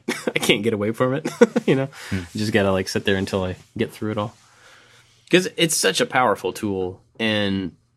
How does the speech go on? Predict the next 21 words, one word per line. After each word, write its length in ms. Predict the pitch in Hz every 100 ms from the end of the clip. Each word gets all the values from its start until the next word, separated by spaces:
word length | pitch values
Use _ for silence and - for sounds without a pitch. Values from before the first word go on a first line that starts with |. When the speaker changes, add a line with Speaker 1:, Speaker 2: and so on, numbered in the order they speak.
| _ _ -
Speaker 1:
I 40 |
mean, 480 | 107 104 98 98 92 - _ -
like, 220 | 131 123
we 100 | 156
use 300 | 196 165 202
it 80 | 120
all 140 | 104
the 60 | 98
time, 340 | - 170 107
but 140 | 101 - - - - -
I, 260 | 107 101 95 _ _ _ _ 120
Josh 380 | 113 117 -
will 100 | 117
be 140 | 107 110
modeling 440 | 104 117 113 107
something 340 | - 110 104 98
while 200 | 101 101
I'm 220 | 110 98
building 340 | 117 120 101
something, 480 | - 98 87 101 104
or, 240 | 95 95